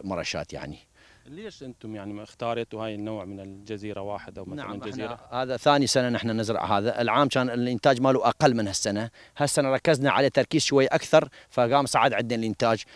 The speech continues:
Speaker 1: وهم يعني إن، إن شاء الله عندنا برنامج راح نطبقه وراح ي-، يرتفع عندنا الإنتاج، هسه حاليا وصل عندنا تقريبا ألف كيلو بالدونم وعبر الألف كيلو بالدونم، إن شاء الله إذا، إذا طبقنا برنامج زراعي كامل، خلينا له كميات كام-، كافية يعني من، من الداب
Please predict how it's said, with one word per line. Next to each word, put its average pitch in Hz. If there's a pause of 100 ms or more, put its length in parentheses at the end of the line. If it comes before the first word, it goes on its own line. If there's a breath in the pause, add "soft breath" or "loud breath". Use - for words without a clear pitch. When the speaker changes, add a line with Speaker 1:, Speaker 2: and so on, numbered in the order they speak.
(220 soft breath)
Speaker 1:
وهم 156
يعني 147
إن، 156
إن 160
شاء 156
الله 143
عندنا 147
برنامج 156
راح 143
نطبقه 156
وراح 156
ي-، 147
يرتفع 156
عندنا 156
الإنتاج، 147 (120)
هسه 160
حاليا 160
وصل 165
عندنا 151
تقريبا 151
ألف 165
كيلو 170
بالدونم 160
وعبر 143
الألف 107
كيلو 101
بالدونم، 101 (340 loud breath)
إن 165
شاء 151
الله 147
إذا، 139
إذا 139
طبقنا 123
برنامج 135
زراعي 123
كامل، 127 (340 loud breath)
خلينا 135
له 131
كميات 131
كام-، 135
كافية 135
يعني 120
من، 123
من 123
الداب 120